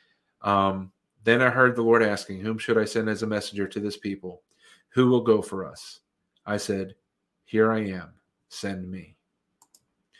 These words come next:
So that is my story in a nutshell in, uh,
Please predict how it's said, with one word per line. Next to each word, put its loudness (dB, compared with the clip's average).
So 4
that 8
is 4
my 0
story -2
in -6
a -2
nutshell 0
in, -4
uh, -6